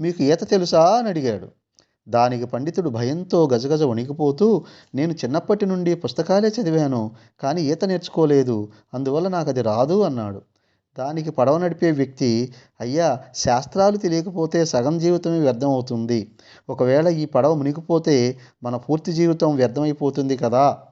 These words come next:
అని అంటూ పడవను తెడ్ల సాయంతో అతి కష్టంపై చాలా నేర్పుగా అవతల ఒడ్డుకు చేర్చాడు. ఈ కథలోని నీతి ఏమిటంటే,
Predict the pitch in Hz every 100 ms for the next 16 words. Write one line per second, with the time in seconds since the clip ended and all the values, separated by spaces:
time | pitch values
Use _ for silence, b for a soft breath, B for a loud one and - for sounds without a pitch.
0 | 117 107 104 101 104 196 240 - B B
1 | - 120 156 196 131 113 - _ - 120
2 | 107 160 175 165 160 143 135 117 120 b
3 | - 110 151 - - 160 160 160 123 110
4 | b b _ 131 120 151 147 120 139 143
5 | 143 117 107 113 B _ 117 127 151 123
6 | 139 220 180 135 117 95 85 _ _ _
7 | _ _ 151 160 120 135 180 175 120 110
8 | 120 b b 117 147 180 151 147 143 117
9 | 170 214 147